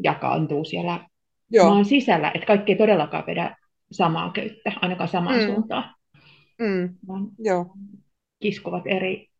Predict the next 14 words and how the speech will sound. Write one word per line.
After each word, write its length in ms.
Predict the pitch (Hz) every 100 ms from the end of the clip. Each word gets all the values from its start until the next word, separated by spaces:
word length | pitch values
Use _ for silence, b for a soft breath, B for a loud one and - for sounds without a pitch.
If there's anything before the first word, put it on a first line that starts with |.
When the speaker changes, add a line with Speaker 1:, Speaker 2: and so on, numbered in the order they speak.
| -
Speaker 1:
eri 240 | 202 196
suhteisiin. 420 | 208 202 185 185
Niin 180 | 190 196
tässäkin 380 | 254 240 240 208
tosiaan 260 | 202 196
se 80 | 190 190
Joyce, 220 | 196 185 - B B B B B _ _ _ - - -
Joycein 380 | 233 240 233 196
ja 100 | 180
sun 200 | 208 196
maailma 380 | 180 165 165 175
on, 220 | 170 170 -
on 180 | 175 160
niinku 440 | 160 170 165 -